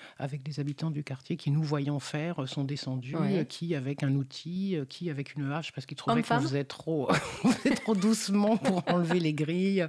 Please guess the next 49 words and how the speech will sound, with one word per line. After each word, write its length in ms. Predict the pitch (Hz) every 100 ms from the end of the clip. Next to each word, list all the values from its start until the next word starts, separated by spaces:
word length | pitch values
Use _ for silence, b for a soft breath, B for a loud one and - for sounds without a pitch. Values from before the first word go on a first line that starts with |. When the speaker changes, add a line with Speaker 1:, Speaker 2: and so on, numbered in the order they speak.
| B B B B
Speaker 1:
Oui, 120 | 214 220
oui, 200 | 196 269
ouais, 120 | 208 269
oui, 40 |
tout, 120 | -
tout 240 | - - 202
à 80 | 196
fait. 180 | - -
Speaker 2:
Homme-femme, 180 | 175 170
Speaker 1:
Homme-femme, 220 | 160 180
Speaker 2:
ouais. 120 | 147 156
Speaker 1:
absolument, 280 | 175 156 160
Speaker 2:
Ouais. 160 | 147 170
Speaker 1:
absolument. 280 | - 131 135 B B B B B
Alors 140 | 147
après, 260 | 170 - 240
le, 240 | 131 101 104
bon, 200 | 180 110 110 117 - 104 - _
tu 100 | 131
m'as 100 | 135
dit 100 | 131
que 60 | 147
tout 100 | 131
à 0 | 156
l'heure, 40 | 147
il 40 |
fallait 140 | 131 131
pas 100 | 143
dire 180 | 123 -
des 60 | 127
choses 180 | 135
négatives 400 | 135 127 123 -
tout 140 | - 139
de 40 |
suite, 220 | - 170
il 20 | -
fallait 160 | -
commencer 320 | 131 131 131
par 120 | 131 131
le 80 |
positif, 260 | 135 143 196
mais 120 | 143
quand 120 | 135 175
même, 180 | 156
Speaker 2:
<laughs> 280 | 135 220 -
Speaker 1:
parce 100 | 165
que 60 | 170
du 80 |
coup, 80 | 170